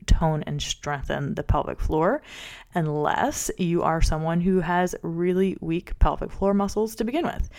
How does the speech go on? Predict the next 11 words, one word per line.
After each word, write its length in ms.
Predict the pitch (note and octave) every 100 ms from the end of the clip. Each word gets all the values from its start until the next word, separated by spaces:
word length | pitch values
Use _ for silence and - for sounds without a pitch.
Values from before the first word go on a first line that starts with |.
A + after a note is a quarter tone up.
| - -
So 360 | - E3+ E3 D#3+ -
it, 400 | F3+ F3 - - -
<laughs> 140 | F3+
the 180 | F#3 F#3
path 420 | - F3+ A#3 -
to 80 | -
get 200 | F3+ F3+
there 260 | A3+ B3+ C4 - - - - - _ _ -
is 440 | G#3 F#3+ F3 E3 - - - F#3+
twofold, 500 | - G3 E3+ D#3+ F3
right? 240 | D#3+ E3